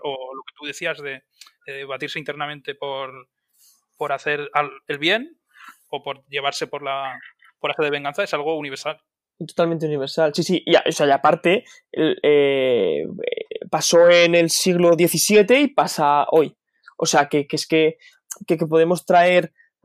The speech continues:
Speaker 2: Hamlet, Romeo y Julieta, Otelo, eh, Sueño de Noche de Verano, a, a hoy. La, la obra que vi el fin de semana, ya te digo, o sea, era un... La, la, hay una escena en Sueño de Noche de Verano, hay, es como, son como tres escenas, una que pasa como con el rey y tal, y los enamorados,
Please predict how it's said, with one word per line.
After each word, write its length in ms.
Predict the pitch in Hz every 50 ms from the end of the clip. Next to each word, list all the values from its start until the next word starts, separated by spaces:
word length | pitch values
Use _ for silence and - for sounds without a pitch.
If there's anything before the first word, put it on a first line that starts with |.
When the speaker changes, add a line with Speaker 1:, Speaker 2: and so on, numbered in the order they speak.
| 185 - - -
Speaker 2:
Hamlet, 320 | 170 165 160 147 143 143 139 139
Romeo 200 | 147 147 151 151
y 20 |
Julieta, 320 | - 165 151 143 151 143 139
Otelo, 560 | 143 139 - 160 151 147 143 147 147 143 - -
eh, 260 | - 151 143 147 143
Sueño 140 | 156 151 147
de 20 |
Noche 140 | 147 - 151
de 60 | 143
Verano, 160 | 147 151 - -
a, 140 | - 139 143 143 - -
a 40 | 139
hoy. 200 | 147 151 147 - -
La, 240 | 139 123 135 123 117
la 120 | 143 147
obra 160 | 156 180 190
que 80 | 185 185
vi 60 | 175 185
el 60 | 180
fin 120 | - 175
de 80 | 165 160
semana, 300 | - 156 160 202 226 208
ya 80 | 165 156
te 120 | 156 151
digo, 180 | 170 220 247 214
o 40 | 170
sea, 260 | - 170 156 143 - - - - - -
era 340 | _ - 160 160 170 180 180
un... 540 | 175 170 165 165 160 160 160 151 147 143 - _ _ - - -
La, 140 | - 156 -
la, 140 | - 147 - -
hay 80 | 156 160
una 120 | 175 190
escena 500 | 180 - - - 175 190 214 220 202 180
en 240 | 165 151 147 143 139
Sueño 140 | - 165 165
de 20 |
Noche 140 | 165 160 175
de 40 | 160
Verano, 300 | 156 147 160 190 208 -
hay, 140 | - 151 - -
es 260 | - 175 - 180 - -
como, 200 | - 214 196 180
son 280 | 160 - - 202 202
como 200 | 202 190 175 165
tres 140 | 165 180 170
escenas, 480 | 165 - - - 147 131 131 131 - -
una 160 | 147 151 143
que 100 | - 156
pasa 220 | 156 151 - 156
como 240 | - - 151 151 147
con 140 | 147 147 143
el 120 | 147 143
rey 440 | 139 156 170 175 175 175 170 170 170
y 60 | 165 -
tal, 260 | 175 175 175 175 175
y 80 | 170
los 160 | 165 165 165 -
enamorados, 600 | 170 165 165 165 175 208 240 254 277 302 294 -